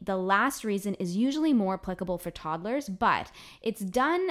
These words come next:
out of a fear or retaliation that they're gonna be forced to eat something. So this can be a perceived feeling, even though it might not actually be happening, that they're being forced to eat.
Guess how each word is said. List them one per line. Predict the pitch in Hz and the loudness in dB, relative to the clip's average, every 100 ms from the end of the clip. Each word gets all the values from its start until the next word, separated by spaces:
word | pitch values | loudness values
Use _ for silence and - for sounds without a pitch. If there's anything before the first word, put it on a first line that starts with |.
| - | 0
out | 202 202 - | 2 2 2
of | 202 185 | -2 -2
a | 180 | -6
fear | - - 208 208 214 | -10 -4 0 2 2
or | - 180 | 0 0
retaliation | 175 175 190 175 165 165 185 196 175 | -2 -4 -4 -2 0 -2 -4 -4 -4
that | 160 - | -6 -6
they're | 180 | -8
gonna | 170 254 381 | -4 -2 2
be | 339 | 0
forced | - - 170 175 - - | -2 -6 -2 -2 -4 -10
to | - | -8
eat | 160 - | -10 -8
something. | 156 143 - 80 - - - - - | -10 -10 -10 -12 -12 -16 -20 -20 -2
So | 240 | 0
this | 214 381 | 2 0
can | - 427 | 0 2
be | 359 | 4
a | 294 | 2
perceived | - 214 - - 175 196 | 0 -4 -4 -6 -6 -6
feeling, | - 226 226 226 233 226 | -6 -4 -2 -2 -4 -2
even | 214 208 214 | -2 0 2
though | 196 185 | 2 2
it | 165 | 2
might | 170 - | -2 -2
not | 170 - - | -2 -2 -6
actually | 143 - - 175 170 156 _ - | -8 -8 -6 -4 -4 -6 _ -4
be | 160 151 | -2 -2
happening, | 165 - 220 254 | -6 -4 0 0
that | 208 165 | 0 -2
they're | |
being | 156 151 | -4 -6
forced | 147 - 147 - | -6 -6 -8 -8
to | - | -10
eat. | 214 240 | -8 -8